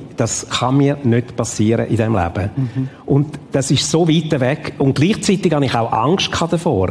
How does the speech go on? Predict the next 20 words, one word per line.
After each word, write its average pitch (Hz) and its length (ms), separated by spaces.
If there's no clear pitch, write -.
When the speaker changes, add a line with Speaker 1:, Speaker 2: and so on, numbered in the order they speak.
Speaker 1:
weil 127 180
ich 123 80
gewusst 160 380
habe, 170 160
Depression 139 680
wird 139 160
in 123 100
Verbindung 147 480
gebracht 139 480
mit 120 340
Schwächen, 160 760
mit, 123 400
du, 151 120
der 147 220
bringt's 143 540
nicht, 202 600
der 127 80
ist 127 140
nicht 123 180
belastbar. 160 840